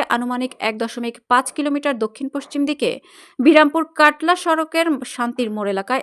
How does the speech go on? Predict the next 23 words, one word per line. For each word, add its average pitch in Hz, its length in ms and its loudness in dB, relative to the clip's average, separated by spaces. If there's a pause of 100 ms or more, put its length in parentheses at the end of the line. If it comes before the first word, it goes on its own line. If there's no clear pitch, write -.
স্থাপিত 285 460 -6 (180)
এ 240 80 -2 (100)
চেকপোস্ট 277 460 -6
বিজিবির 220 400 -6 (120)
কে 247 160 2 (140)
নয় 220 320 -2
ইউনিটের 294 540 -4
প্রশিক্ষিত - 600 -8 (520)
ডগ 277 320 6 (140)
ও 262 120 4
সদস্যগণ 294 580 -6
সক্রিয়ভাবে 262 640 -8 (120)
অংশগ্রহণ 202 480 -10
করেন। 185 280 -10 (960)
চেকপোস্টের 370 500 4
মাধ্যমে 359 360 4
সীমান্ত 311 340 0 (140)
এলাকা 262 240 0
হতে 285 240 -4 (120)
আগত 254 280 0
বিভিন্ন 254 360 -2
প্রকার 247 300 -2
যানবাহন, 214 480 -4